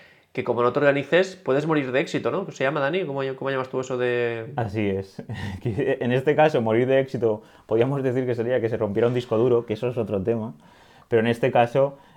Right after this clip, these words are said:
Speaker 2: pues,
Speaker 1: Uy, uy, uy.
Speaker 2: porque claro, una cosa es el, morir de éxito en una página web es que la página web, o en este caso el servidor, deja de funcionar porque ha entrado muchísima gente, ¿no? En este caso, pues, si nosotros venimos y de, de una grabación, ¿no? Cuando alquilamos la R cinco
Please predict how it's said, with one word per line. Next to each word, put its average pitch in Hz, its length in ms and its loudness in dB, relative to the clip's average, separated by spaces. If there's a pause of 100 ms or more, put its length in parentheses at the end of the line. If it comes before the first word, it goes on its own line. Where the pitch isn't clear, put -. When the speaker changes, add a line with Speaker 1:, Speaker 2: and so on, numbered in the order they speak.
(300)
Speaker 2:
pues, 107 480 2
Speaker 1:
Uy, 120 100 -8
uy, 123 120 -4
uy. 120 80 -4
Speaker 2:
porque 101 200 -2
claro, 117 240 6
una 117 260 -2
cosa 139 480 0
es 90 140 -10
el, 110 220 -2
morir 113 260 -2
de 143 120 0
éxito 131 240 -4
en 120 80 -2
una 117 120 -2
página 117 340 -4
web 127 240 0
es 110 160 -2
que 90 280 -4
la 87 160 -6
página 104 320 -4
web, 110 200 0
o 101 40 -8
en 98 80 -6
este 95 160 -8
caso 107 180 -6
el 101 60 -8
servidor, 104 400 -2
deja 104 200 -2
de 110 100 0
funcionar 110 380 -6
porque 104 200 -4
ha - 20 -2
entrado 107 240 -2
muchísima 98 480 -4
gente, 92 340 -8
¿no? 101 200 -14 (500)
En 110 80 -6
este 104 220 -2
caso, 104 340 -2
pues, 104 240 -4
si 107 140 -4
nosotros 101 340 -4
venimos 107 500 -2
y 98 420 -4
de, 104 180 -2
de 101 200 -2
una 104 120 -4
grabación, 101 400 -2
¿no? 123 120 -6
Cuando 101 300 -4
alquilamos 104 480 -2
la 101 220 -2
R 101 240 -4
cinco 101 480 -4